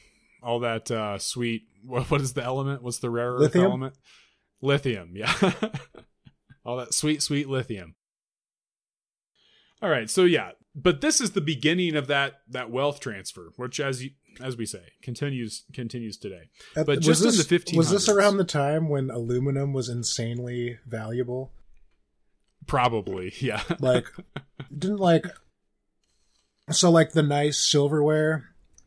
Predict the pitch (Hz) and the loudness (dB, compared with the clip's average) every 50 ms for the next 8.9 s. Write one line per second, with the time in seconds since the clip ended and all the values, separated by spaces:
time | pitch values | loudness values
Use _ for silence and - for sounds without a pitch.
0 | _ - 131 131 135 135 135 135 123 - - - 143 139 135 135 135 127 - - | _ -4 -2 -2 -2 -2 -2 -2 -2 -4 -4 -4 -2 -2 -2 -2 -4 -4 -4 -2
1 | 135 127 131 135 - - 139 135 120 123 117 - 127 127 123 127 127 123 127 127 | 0 0 0 0 0 -2 -2 -2 -2 -2 -4 -4 -4 -2 -2 -2 -2 -2 -2 -2
2 | 127 123 123 117 113 107 113 120 127 131 131 131 127 117 110 110 113 - - - | -2 -2 -2 -2 -4 -4 -4 -4 -4 -4 -4 -4 -4 -4 -6 -8 -6 -6 -6 -6
3 | 123 113 113 120 127 120 120 113 - - 110 107 104 98 101 - - - - _ | -4 -6 -4 -4 -4 -4 -4 -6 -6 -6 -8 -8 -8 -10 -10 -10 -12 -12 -14 _
4 | _ _ - - _ _ _ _ _ _ _ _ _ - 127 131 135 139 131 131 | _ _ -20 -20 _ _ _ _ _ _ _ _ _ -8 -4 -2 -2 0 0 0
5 | 139 147 143 135 127 120 113 104 95 98 95 92 90 - 98 92 92 92 - - | 0 2 0 0 -2 -4 -4 -6 -6 -8 -10 -10 -10 -12 -12 -12 -14 -14 -8 -6
6 | 147 160 - 143 139 135 135 123 131 135 131 123 - 139 131 - - - 147 139 | -2 2 4 4 6 6 4 2 2 2 2 2 0 0 0 0 0 0 0 0
7 | - - 143 131 127 - - 139 135 127 123 123 120 123 123 135 135 127 131 131 | 2 2 0 0 0 -2 -2 -2 -2 -2 -2 -2 -2 -2 -2 -2 -2 -2 -4 -4
8 | 123 120 - 190 - 135 135 127 135 127 117 113 117 117 120 127 131 123 | -2 -2 0 0 2 0 0 0 0 -2 -2 -2 -2 -2 -2 -4 -4 -6